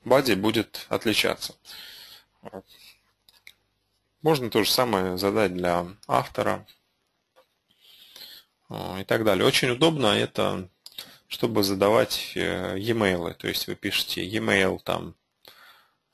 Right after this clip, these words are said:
а, вот такую штуку, интерполяцию используете, ну и там какой-то домен. И каждый раз при, э, вызове,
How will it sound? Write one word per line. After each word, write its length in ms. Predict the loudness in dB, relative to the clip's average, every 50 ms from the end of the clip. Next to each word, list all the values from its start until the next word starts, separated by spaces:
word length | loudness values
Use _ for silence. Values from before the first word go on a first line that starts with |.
| _
а, 380 | -8 -6 -4 -4 -4 -4 -6 -6
вот 220 | -8 -8 -12 -6
такую 260 | _ -6 -4 -4 -6 -8
штуку, 440 | -6 -4 -4 -4 -4 -4 -4 -4
интерполяцию 760 | -4 -2 -4 -4 -2 0 0 2 4 2 2 0 -2 -4 -2 -4
используете, 920 | -4 -4 _ -2 -2 0 0 -2 -4 -4 -4 -6 -6 -4 -6 -8 -10 -12 _ _ _ _ _ _ _
ну 140 | -8 -6 -6
и 120 | -6 -6
там 200 | -4 -4 -6 -6
какой-то 400 | -4 -10 -8 _ -6 -6 -4 -2
домен. 420 | -2 0 0 0 -2 -6 -6 -8 -12 _ _ _ -20 -20 -20 -20 -20 -20 -20 _ _ _ -20 -20 -20 _ _ _ _ _ _ _ _ _ _ _ _ _ _ _ _ _ _ _ _ _ _ _ _ _ _ _ _ _ _ _ _ _ _ _ _ _ _ _ _ _ _ _ _ _ _ _ _ -20 -20 -6 -4
И 80 | -4
каждый 340 | 0 2 2 2 4 2 2
раз 200 | 2 2 0 -2
при, 440 | -4 _ 0 2 4 4 4 4 2
э, 460 | 2 0 -2 -4 -4 -6 -6 -6 -6 -6
вызове, 680 | 0 2 2 2 2 0 0 0 0 0 0 -2 -4